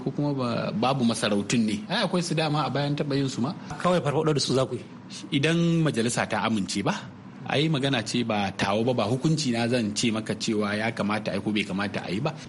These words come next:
Speaker 2: Shugaban masu rinjaye a Majalisar Dokokin Jihar Kano kenan Honorable Baffa Babba Dan Agundi. Sabbin masarautun da ake sa ran Majalisar Dokokin ta Kano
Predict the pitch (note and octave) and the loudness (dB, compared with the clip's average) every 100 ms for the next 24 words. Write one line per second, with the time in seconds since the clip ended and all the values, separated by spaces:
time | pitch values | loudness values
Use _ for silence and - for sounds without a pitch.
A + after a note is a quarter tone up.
0 | - - F3+ F3+ A3+ B3 - G3+ G#3+ A3+ | -10 -2 0 2 2 2 0 0 2 2
1 | A3 C#3 F3 F#3+ D3 F#3+ G3+ F#3+ G#3 G3+ | 2 0 0 0 0 0 0 0 0 2
2 | A3 D#3 - G#3+ E3 - C#3 D3+ F#3 F#3 | 2 2 0 2 0 -2 0 2 2 2
3 | G#3+ G3+ G3+ F#3 D3 F3+ F#3+ C3 B2+ B2+ | 0 2 2 2 0 0 0 0 0 -2
4 | E3+ G3+ G3+ C3 A#2 A2+ A#2+ A#2 - _ | 0 2 0 0 -2 -2 -2 -2 -6 _
5 | - - C#3 A#2 D#3+ F3+ F3 C3+ B2+ - | -14 -2 0 2 2 2 2 2 0 2
6 | G3 E3 D3+ - F3+ - C#3 - F#3+ F3+ | 2 4 2 2 0 0 -2 2 2 4
7 | F3+ C#3+ F3 F3 D3+ F3 F3 F#3 - F3 | 2 0 0 -2 0 0 2 0 0 0
8 | F#3 F3+ G#3 D#3 A#2+ | 0 2 2 2 0